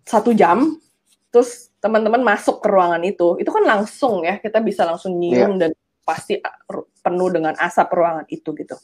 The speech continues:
Speaker 1: Gimana caranya biar nggak sepekat itu, pasti kita buka jendela gitu ya, buka jendela, buka
Speaker 2: Mhm.
Speaker 1: pintu, biar asapnya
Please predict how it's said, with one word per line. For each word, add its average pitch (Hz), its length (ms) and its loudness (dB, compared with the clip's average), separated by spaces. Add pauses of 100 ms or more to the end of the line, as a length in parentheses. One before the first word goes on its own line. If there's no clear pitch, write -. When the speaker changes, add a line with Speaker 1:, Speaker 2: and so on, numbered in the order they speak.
(460)
Speaker 1:
Gimana 240 320 4
caranya 214 480 4
biar 185 320 2 (160)
nggak 175 240 0
sepekat - 480 -6
itu, 294 160 -4
pasti 202 240 -6
kita 214 240 -4
buka 160 240 -6
jendela 160 400 0
gitu 160 240 -10
ya, 165 80 -8 (160)
buka 170 240 -10
jendela, 165 400 -2
buka 151 160 -6
Speaker 2:
Mhm. - 100 -2
Speaker 1:
pintu, 160 300 -4
biar - 320 -4
asapnya - 400 -6